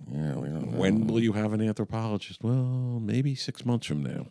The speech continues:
Speaker 2: Um,
Speaker 1: Oh.
Speaker 2: I think they hire them case-by-case basis.
Speaker 1: Yeah, 'cause why keep one on staff all the time? These things don't come up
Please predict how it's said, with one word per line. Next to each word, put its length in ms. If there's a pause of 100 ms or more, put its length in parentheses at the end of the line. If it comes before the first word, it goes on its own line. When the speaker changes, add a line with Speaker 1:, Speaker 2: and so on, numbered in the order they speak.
(180)
Speaker 2:
Um, 100
Speaker 1:
Oh. 160
Speaker 2:
I 80
think 220
they 140
hire 380
them 360
case-by-case 680
basis. 640
Speaker 1:
Yeah, 220
'cause 240
why 160
keep 300
one 160
on 140
staff 420
all 120
the 120
time? 180
These 240
things 220
don't 200
come 200
up 140